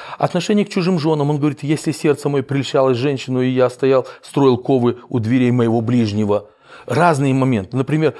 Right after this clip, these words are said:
отношение к слугам. Он говорит, я правами, а, служанки и, э, моей, не,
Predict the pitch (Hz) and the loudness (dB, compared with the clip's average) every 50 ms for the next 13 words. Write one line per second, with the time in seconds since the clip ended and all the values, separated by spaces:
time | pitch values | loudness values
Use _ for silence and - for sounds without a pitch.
0 | - - - 135 135 - 180 170 - 208 208 208 208 - - 170 143 123 123 135 | -8 -6 -4 -4 -2 -2 -2 -2 0 0 0 -2 -2 -4 -2 -2 0 0 0 -2
1 | 135 139 - _ _ _ _ - 123 123 131 117 123 139 139 127 - 127 135 143 | -2 -4 -10 _ _ _ _ -6 -2 -2 0 0 0 0 0 -2 -2 0 0 0
2 | 131 139 - 131 135 131 135 139 135 139 127 117 - - - - - - - 117 | 0 0 0 0 0 2 2 2 2 2 -2 -4 -6 -10 -20 -20 -8 -4 -2 0
3 | 113 117 - - 131 127 123 113 143 170 185 196 156 - 131 123 113 - - 131 | 0 -2 -2 -4 -2 -2 0 0 0 0 0 -2 -2 -4 -4 -4 -4 -4 -4 -2
4 | 123 117 113 113 113 113 113 - - - - - - 113 117 131 131 113 110 110 | -2 0 0 0 0 -2 -4 -10 -20 -14 -10 -8 -4 -2 0 0 0 0 0 -2
5 | 117 120 131 127 117 113 - | -2 -2 -2 -2 -2 -4 -6